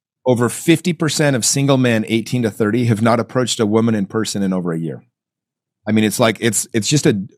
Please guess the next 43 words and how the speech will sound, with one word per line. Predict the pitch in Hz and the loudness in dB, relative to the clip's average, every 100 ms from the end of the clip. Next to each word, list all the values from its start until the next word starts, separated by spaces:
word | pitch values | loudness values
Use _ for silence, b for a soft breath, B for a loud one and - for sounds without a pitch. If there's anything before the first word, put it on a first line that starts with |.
| 120 | -10
really | 107 131 151 | 0 2 2
hard | 131 107 107 113 - _ | 2 2 0 -4 -10 _
place | - 101 - | -4 -4 -2
to | 101 | -2
be | 104 | 0
for | 110 110 | 2 2
men | 107 170 | 0 0
right | 80 | -2
now. | 90 | -4
There | 90 110 101 | 0 0 0
are | 98 | 0
a | 107 | 0
lot | 104 120 | 4 4
of | 131 107 - b | 2 -2 -12 b
messages | 107 120 127 135 110 107 101 | -10 -4 -2 -2 0 -2 -2
from | 131 117 | -2 -2
society | 120 - 117 113 131 | -2 0 2 2 0
that | 110 101 - | -4 -6 -2
aren't | 110 123 | -2 0
accurate. | 110 135 101 82 - B B B | -4 -4 -6 -8 -12 B B B
And | 120 | -2
so | 131 | 2
my | 113 117 147 | 4 4 2
book | 104 143 151 - | 0 0 0 -2
goes | 131 123 | -4 -2
through | - 135 127 113 | -2 0 0 0
really | 101 120 147 127 107 - | -2 0 2 0 -2 0
all | 117 131 127 | 2 2 2
different | 120 - 117 | -2 -2 -2
aspects | 110 117 117 - | -2 -2 -2 -2
of | 107 | -2
life, | 101 107 101 | 2 2 2
everything | 113 110 101 107 | -2 -2 -2 -4
from | 98 98 | -2 -2
your | 95 | 0
romantic | 95 104 135 131 123 | 0 0 0 0 -2
relationship | 127 123 120 127 - 127 117 | 0 0 0 -4 -2 -2 -2
to | 104 | -2
your | 87 | 0
mindset, | 90 117 127 117 135 120 - | 2 2 2 -2 -2 -2 -2
to | - | -8
your | 82 80 | -6 -4
health, | 117 135 131 - | 2 2 2 -4